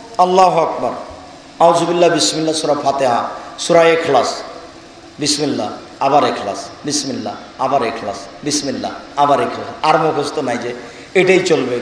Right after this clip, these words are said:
ঘন্টা যাবত, যতক্ষণ দাঁড়িয়ে থাকতে পারি। এরপরে রুকুতে সুবহান রাব্বিয়াল আযীম বলতে থাকবো কয়েক লক্ষ বার। সিজদায় চলে যাব,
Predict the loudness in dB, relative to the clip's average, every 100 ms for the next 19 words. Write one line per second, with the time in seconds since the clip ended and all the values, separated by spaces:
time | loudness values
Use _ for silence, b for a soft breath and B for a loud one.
0 | -6 -2 0 0 0 2 2 0 0 0
1 | 0 -2 0 2 2 0 -2 -4 -2 -2
2 | -2 -6 -14 -18 -20 -20 -20 -20 -20 -20
3 | -20 -20 -20 -20 -20 -20 -20 -20 -20 -4
4 | 4 4 6 4 6 4 2 -2 -2 -4
5 | -6 -16 -10 -2 4 6 6 4 4 4
6 | 6 4 2 4 4 4 2 0 0 -2
7 | -2 -6 -6 -12 -12 2 6 6 4 2
8 | 4 4 2 -2 0 2 0 -2 -12 -16
9 | -18 -20 -20 -20 -20 -20 -20 -20 -20 -20
10 | -20 -20 -20 -20 -20 -20 -20 -20 -12 0
11 | 2 4 6 6 6 4 6 6 4